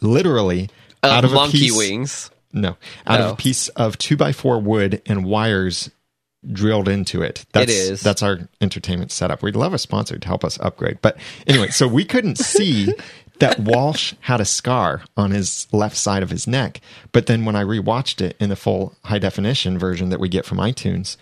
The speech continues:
Speaker 1: it's clearly there. So I got some screenshots of it. We'll have those in the show notes at oncepodcast dot com slash one thirty-three. So you can see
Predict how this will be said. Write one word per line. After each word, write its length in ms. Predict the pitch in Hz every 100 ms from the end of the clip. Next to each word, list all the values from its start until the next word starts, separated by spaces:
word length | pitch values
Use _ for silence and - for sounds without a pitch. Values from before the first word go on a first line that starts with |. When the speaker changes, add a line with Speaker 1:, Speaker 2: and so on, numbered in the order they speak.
| -
Speaker 1:
it's 160 | 117
clearly 720 | - - - 135 139 120 101 90
there. 400 | 92 90 - 123
So 160 | -
I 60 | 107
got 180 | 120 131
some 140 | -
screenshots 580 | 131 - 120 - 101 -
of 140 | 95
it. 100 | 95
We'll 120 | - 101
have 220 | 117 104
those 200 | 101 98
in 80 | 95
the 60 |
show 200 | 92 -
notes 360 | 95 90 - -
at 160 | 101 90
oncepodcast 760 | 98 98 - 101 92 - 92 -
dot 180 | 87
com 280 | - 98 90
slash 340 | 87 95 92 -
one 240 | 98 92
thirty-three. 500 | 90 90 90 - 107
So 140 | 87 98
you 140 | 104
can 120 | 98
see 360 | 92 - 120